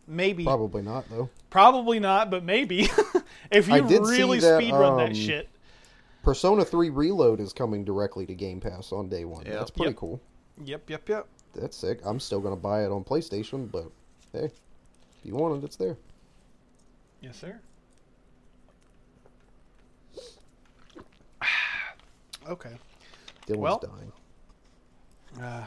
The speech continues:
Speaker 1: I had a, I had to take a drink real quick. Um, cool. Well, uh,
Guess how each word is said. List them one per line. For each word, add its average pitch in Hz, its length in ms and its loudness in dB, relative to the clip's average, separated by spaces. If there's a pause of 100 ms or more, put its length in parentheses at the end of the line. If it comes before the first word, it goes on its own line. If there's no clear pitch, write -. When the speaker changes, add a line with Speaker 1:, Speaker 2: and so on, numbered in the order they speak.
(200)
Speaker 1:
I 135 60 -14
had 131 140 -12
a, 120 140 -12 (320)
I 123 40 -20
had 120 200 -16
to 113 100 -20
take - 180 -20
a 113 40 -20
drink 127 340 -20
real 127 100 -18
quick. 127 300 -14 (1000)
Um, 160 720 2 (920)
cool. 233 380 -4 (180)
Well, 180 480 -2 (340)
uh, 147 480 -8